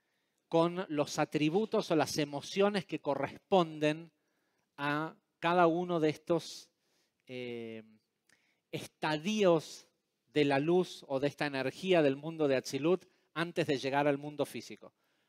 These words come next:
De la forma en cómo funciona el sistema, es parecido a cómo nosotros utilizamos la luz eléctrica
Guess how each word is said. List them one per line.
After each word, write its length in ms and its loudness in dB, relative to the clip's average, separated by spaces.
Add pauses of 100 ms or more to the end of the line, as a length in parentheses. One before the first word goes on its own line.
(380)
De 80 -4
la 100 2
forma 300 2
en 80 -2
cómo 220 -2
funciona 400 0
el 80 2
sistema, 540 -4
es 100 -6
parecido 960 0 (1000)
a 460 0 (1600)
cómo 180 2
nosotros 580 0
utilizamos 760 -2
la 300 2
luz 320 -2
eléctrica 880 0